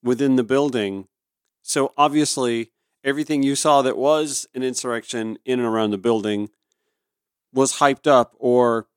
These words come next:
couldn't have really been as big a deal as you thought because, look, I've got video from elsewhere in the building and on the grounds of the show. There was nothing happening there. What a sleight of hand, right?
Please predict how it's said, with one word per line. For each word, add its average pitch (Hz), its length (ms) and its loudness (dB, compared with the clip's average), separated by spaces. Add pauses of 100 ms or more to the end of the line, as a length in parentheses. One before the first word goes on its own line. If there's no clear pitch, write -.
(160)
couldn't 135 440 0 (100)
have 123 280 -2 (140)
really 127 480 -2 (320)
been 131 140 2
as 120 120 0
big 127 220 -4
a 117 40 -4
deal 120 200 -4
as 113 140 -6
you 117 80 -6
thought 139 300 0
because, 120 400 -8
look, 160 240 0
I've 123 140 -2
got 123 280 -2 (280)
video 113 480 0
from 107 300 -4
elsewhere 110 540 -4
in 107 200 -4
the 104 60 -2
building 101 360 -4
and 101 80 -4
on 98 120 -4
the 95 60 -6
grounds 104 300 -4
of - 40 -14
the 101 60 -14
show. 127 460 -2 (520)
There 131 60 -20
was 123 80 -12
nothing 139 220 -2
happening 117 440 -2
there. 151 180 0 (280)
What 214 140 -6
a 277 40 -8
sleight 147 360 -4
of 151 100 -10
hand, 104 440 -4
right? 120 260 2